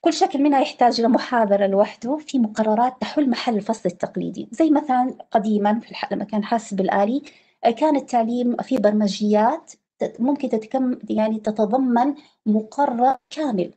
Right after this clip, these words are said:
فالمعلم ممكن يستخدمها مع الطلاب عن بعد حتى يتعلم المقرر بالشكل كامل من خلال هذه البرمجية، زي ما شفنا في التعلم عن بعد قبل ما نستخدم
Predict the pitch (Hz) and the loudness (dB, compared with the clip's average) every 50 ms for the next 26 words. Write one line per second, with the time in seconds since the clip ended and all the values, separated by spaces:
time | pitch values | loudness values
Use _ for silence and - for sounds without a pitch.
0 | - - - 226 220 214 202 214 226 233 240 269 302 320 311 311 - 226 220 220 | -10 -6 -2 0 0 2 2 2 0 0 2 2 2 2 0 0 -2 -2 -2 0
1 | - 220 214 214 208 - 202 190 - 262 262 233 214 220 254 269 302 330 - - | 0 0 0 0 0 -2 -6 -6 -4 -2 -2 0 0 0 0 0 0 -2 -4 -8
2 | _ _ _ _ _ _ - 208 226 254 - - 208 214 - - 208 214 240 226 | _ _ _ _ _ _ 0 0 0 2 2 0 -2 -2 -2 -4 0 2 2 2
3 | 202 - - - 247 247 240 214 214 226 226 254 254 - - - - - 277 277 | 2 0 0 -2 0 2 2 2 2 2 2 0 -2 -6 -14 -10 -6 -6 -6 -6
4 | - - 240 247 254 269 - - - 214 214 214 214 190 185 214 233 233 233 233 | -4 -2 0 0 0 0 -4 -4 -2 -2 -2 0 0 -2 0 0 2 2 2 0
5 | 233 - 202 202 202 190 - 240 240 214 190 190 202 196 - - 277 269 269 - | 0 -2 -2 -4 -4 -4 -2 0 0 0 0 -2 -6 -6 -4 -2 -2 -2 -2 -4
6 | 220 208 - 247 240 233 220 208 208 208 - 240 247 240 - 240 269 226 226 185 | -6 -4 -2 0 0 2 2 0 0 -2 -2 -4 -4 -2 -4 -4 -4 -4 -2 -2
7 | 196 208 208 208 214 202 - 277 277 285 311 311 - - 339 339 277 240 233 - | -2 0 0 0 0 0 -2 -2 0 0 0 0 0 0 2 2 2 2 0 -2
8 | 285 - - 208 208 247 - - - 208 214 226 240 240 254 269 277 269 - - | -4 -2 -4 -4 -2 -4 -4 -2 0 2 2 2 4 4 4 4 2 0 -8 -16
9 | _ _ _ - - 233 226 208 190 240 262 247 233 196 180 269 294 226 233 208 | _ _ _ 0 2 2 2 4 4 4 2 2 0 -2 0 0 0 2 0 -2
10 | 202 208 208 202 - - - 226 - - 196 208 220 226 226 | 0 -2 -4 -4 -6 -6 -6 -6 -4 -4 -2 -2 -2 -2 -4